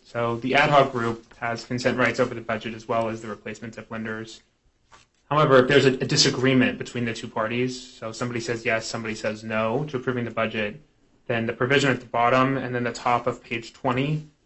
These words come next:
clarifies that in the event of a conflict, the judgment of the replacement tip lender would govern. However, all, the ad hoc group has the right to come back to court on an emergency basis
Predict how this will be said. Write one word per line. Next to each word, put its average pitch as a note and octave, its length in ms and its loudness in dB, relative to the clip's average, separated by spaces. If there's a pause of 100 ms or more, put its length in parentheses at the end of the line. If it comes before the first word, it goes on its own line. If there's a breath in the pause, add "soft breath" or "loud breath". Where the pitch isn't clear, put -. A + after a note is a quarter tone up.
(460)
clarifies A#2+ 580 6
that A#2+ 240 4
in B2 100 -4
the B2 80 2
event C3 220 2
of B2+ 80 -4
a B2 40 2
conflict, C3+ 760 2 (100)
the C3+ 100 0
judgment B2+ 420 2
of A#2+ 140 0
the A#2+ 60 -4
replacement A2+ 580 -4
tip A2+ 200 -10
lender A#2+ 260 0
would A2 160 -6
govern. C#3 540 0 (360)
However, B2 480 8
all, B2 140 10
the A#2+ 680 -2 (640)
ad C3+ 200 4
hoc A#2+ 220 0
group A2 260 -6
has A#2+ 180 0
the B2+ 80 -2
right A#2+ 180 2
to - 80 -10
come A#2 200 -4
back A2+ 200 -2
to - 80 -12
court A#2 340 -4
on A#2 80 -6
an A2+ 60 -6
emergency A#2+ 420 -2
basis A2 760 -6